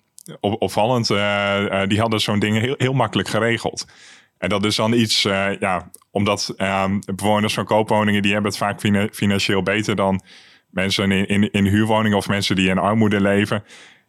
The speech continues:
Die denken veel sneller na over dat soort dingen, hoe je de wijk, eh, beter leefbaar kan maken, eh, dan als je die luxe niet hebt. Dus ja, dat was dan hoe ik het, eh, concreet wel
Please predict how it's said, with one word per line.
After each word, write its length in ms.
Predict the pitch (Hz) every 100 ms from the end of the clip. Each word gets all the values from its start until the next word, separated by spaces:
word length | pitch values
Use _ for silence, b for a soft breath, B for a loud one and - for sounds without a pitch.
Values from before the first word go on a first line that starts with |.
| -
Die 160 | 101
denken 320 | 98 117 117 110
veel 180 | 120
sneller 400 | 120 117 110 107
na 140 | 101 107
over 240 | 113 104
dat 160 | 98 107
soort 160 | 110
dingen, 200 | 104 104
hoe 140 | 107 104
je 60 |
de 100 | 104
wijk, 280 | 92 101 101
eh, 280 | 104 95 95 95 92
beter 260 | 101 107 98
leefbaar 380 | 104 113 98
kan 160 | 95 98
maken, 440 | 98 101 101 101 - B B B B _
eh, 280 | - 92 90
dan 200 | 90 95
als 240 | 95 98 -
je 80 |
die 120 | 98 98
luxe 260 | 101 -
niet 180 | 95 120
hebt. 380 | - - - -
Dus 400 | - 87 - - -
ja, 180 | 95 87
dat 160 | 90
was 160 | 113 107
dan 300 | 101 98 95 _ _ -
hoe 180 | 104
ik 80 | 101
het, 180 | 101 90
eh, 260 | 92 92 90 87
concreet 440 | - 98 - 107 101
wel 340 | 80 80 78